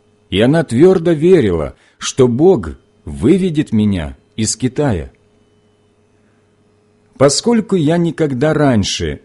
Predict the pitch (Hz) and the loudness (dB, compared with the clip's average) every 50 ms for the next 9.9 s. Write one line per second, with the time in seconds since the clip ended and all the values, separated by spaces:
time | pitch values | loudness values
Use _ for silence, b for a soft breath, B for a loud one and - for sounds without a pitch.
0 | _ _ - 85 101 107 - 131 135 120 - 143 135 139 170 170 131 - - 117 | _ _ -4 -2 -2 -2 -2 -2 -6 -2 -2 -2 -2 0 0 0 0 0 0 0
1 | 127 147 156 143 120 120 117 117 110 98 101 - - 101 98 92 - - 160 165 | 2 2 0 -2 -2 -2 0 0 0 -2 -4 -4 -2 -4 -4 -4 -4 -4 -2 0
2 | 143 110 90 80 76 - _ _ _ _ 120 120 117 135 143 151 143 151 170 131 | 0 0 -2 -4 -6 -10 _ _ _ _ -6 -4 -2 -2 -2 -2 -2 -2 -4 -4
3 | - - 117 113 117 123 131 143 143 139 123 107 101 - - - 104 - - - | -4 -4 -4 -2 -2 -2 -2 -2 -2 -2 -2 -2 -4 -4 -6 -8 -8 -6 -6 -8
4 | 90 85 131 180 165 101 82 - _ _ _ _ _ _ _ _ _ _ _ _ | -4 -2 0 0 0 -2 -6 -10 _ _ _ _ _ _ _ _ _ _ _ _
5 | 92 87 90 127 214 220 214 156 143 - 160 165 165 - - _ _ - 151 - | -6 -4 0 2 4 4 4 2 2 0 0 -2 -4 -6 -10 _ _ -6 -4 -2
6 | 185 185 151 123 123 131 123 113 110 110 110 113 113 107 101 110 b b b b | -2 -2 -2 0 -2 0 0 2 2 2 2 2 0 -2 -4 -6 b b b b
7 | b b _ 170 180 196 - - - - _ _ - 95 95 - - 143 143 135 | b b _ -2 -2 -2 -2 -6 -14 -20 _ _ -6 -6 -4 -2 0 2 2 4
8 | 127 117 104 - - - - 110 107 120 123 117 - - 139 123 143 170 165 147 | 2 0 0 -2 -6 -10 -4 -2 0 0 0 -2 -2 -2 -2 0 0 0 2 2
9 | 123 113 95 101 - 98 85 104 139 170 170 160 139 - 147 139 135 | 2 2 0 -2 -2 0 0 0 2 2 0 -2 -2 -4 -6 -6 -6